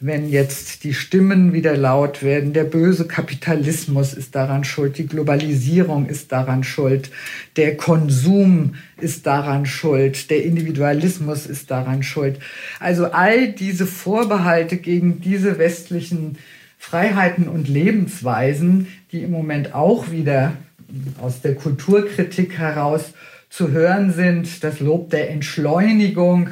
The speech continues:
bis hin zu Vorschlägen, die Einschränkung der Reisefreiheit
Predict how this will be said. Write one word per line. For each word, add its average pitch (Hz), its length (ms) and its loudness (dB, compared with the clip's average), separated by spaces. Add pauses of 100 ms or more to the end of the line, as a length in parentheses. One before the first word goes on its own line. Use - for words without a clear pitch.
bis - 220 -8
hin 165 300 0 (440)
zu - 160 -4
Vorschlägen, 160 880 0
die 156 260 -4
Einschränkung 165 840 0
der 147 220 0
Reisefreiheit 147 1300 0